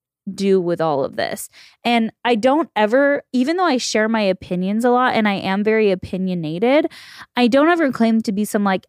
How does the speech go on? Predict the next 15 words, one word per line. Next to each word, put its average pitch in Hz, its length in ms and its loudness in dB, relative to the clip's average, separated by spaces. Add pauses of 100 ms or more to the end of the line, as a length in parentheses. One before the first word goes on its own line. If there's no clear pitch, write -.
expert 202 500 -2 (120)
or, 185 500 2 (140)
like, 190 380 -2 (160)
guru 196 760 4
in 208 200 4
relationships 190 920 0 (100)
or 202 120 2
whatever. 190 560 0
I'm 247 160 2
just 381 180 2
here 330 160 2
to 262 80 2
share 190 440 0
with 220 280 2
you 294 380 2